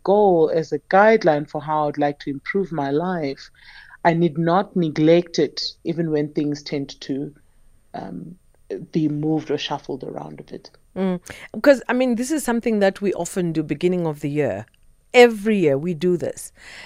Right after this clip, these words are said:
Speaker 2: And I, I, I like the fact that you highlighted where it, when it comes to, you know, "I want to clean eat, health,"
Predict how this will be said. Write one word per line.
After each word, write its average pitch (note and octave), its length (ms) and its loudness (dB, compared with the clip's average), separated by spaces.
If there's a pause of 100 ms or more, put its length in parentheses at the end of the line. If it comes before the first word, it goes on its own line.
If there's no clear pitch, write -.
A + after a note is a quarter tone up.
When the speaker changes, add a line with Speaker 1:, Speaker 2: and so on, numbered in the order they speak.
(160)
Speaker 2:
And F#3 380 4
I, E3+ 180 -2
I, F#3 160 6 (140)
I F#3+ 120 6
like G#3 260 2
the F#3 60 -4
fact F#3+ 260 -2
that F3 180 0
you F3 100 0
highlighted E3 640 0
where G#3 340 6
it, F#3 120 2 (100)
when F#3 180 0
it E3+ 140 -4
comes G3+ 360 0
to, G3 320 0 (300)
you F3+ 80 -2
know, F3 220 2 (180)
"I - 60 -14
want G3+ 220 0
to - 100 -12
clean G#3+ 420 -2
eat, G#3 440 -2
health," F#3 540 4